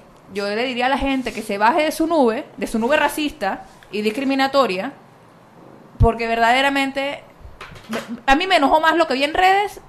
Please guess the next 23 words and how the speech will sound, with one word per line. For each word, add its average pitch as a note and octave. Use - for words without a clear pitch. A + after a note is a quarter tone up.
que C4+
lo C4
que A#3+
hicieron C4+
esos B3+
chicos, -
que C#4
al C4+
final D4
del D#4+
día D#4+
son D4
menores C#4+
de A#3
edad B3
y B3
se A#3
les G#3+
puede C4+
regañar A#3
y B3+
todo, C4+
pero A#3